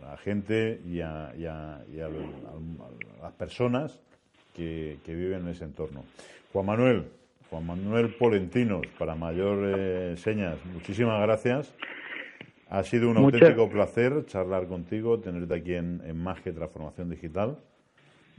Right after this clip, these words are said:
Speaker 1: ¿eh? Y, eh, te haremos seguimiento, eh, de, de las iniciativas que estáis llevando a cabo, ¿eh? de,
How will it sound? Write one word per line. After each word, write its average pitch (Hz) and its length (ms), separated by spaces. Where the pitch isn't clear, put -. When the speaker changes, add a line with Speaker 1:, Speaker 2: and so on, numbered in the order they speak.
Speaker 1:
¿eh? 98 340
Y, 117 540
eh, 92 280
te 92 100
haremos 107 320
seguimiento, 113 720
eh, 85 760
de, 76 80
de 85 100
las 85 240
iniciativas 101 640
que - 80
estáis 113 240
llevando 110 320
a 104 60
cabo, 120 360
¿eh? 110 240
de, 78 420